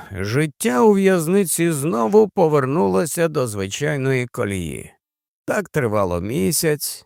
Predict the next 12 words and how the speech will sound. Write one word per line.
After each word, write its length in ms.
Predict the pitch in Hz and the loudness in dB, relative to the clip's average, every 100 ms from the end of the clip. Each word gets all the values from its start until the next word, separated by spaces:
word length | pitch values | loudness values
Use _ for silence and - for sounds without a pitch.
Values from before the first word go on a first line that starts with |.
| _ | _
два, 520 | 78 101 160 180 170 - _ _ _ _ _ - - - | -6 0 2 2 0 -4 _ _ _ _ _ -20 -14 -4
а 140 | 165 | -4
потім, 580 | - 214 208 - 76 - _ _ _ _ _ - | 4 4 4 0 -6 -10 _ _ _ _ _ -12
за 260 | 107 147 165 | 0 2 2
тиждень 680 | - 196 160 98 78 60 - | 4 4 4 0 -6 -8 -12
до 260 | 120 156 | 0 2
того, 380 | 147 190 151 117 | 2 2 2 2
як 240 | 117 131 147 | 2 0 0
ми 140 | 151 | 0
мали 420 | 160 147 135 123 | 2 4 2 0
супроводжувати 1160 | 107 - 143 156 156 160 147 110 117 110 123 117 | -2 -2 -2 0 2 2 2 2 0 0 -2 -4
чергового 760 | - 131 123 160 143 127 127 | 0 2 4 4 4 4 2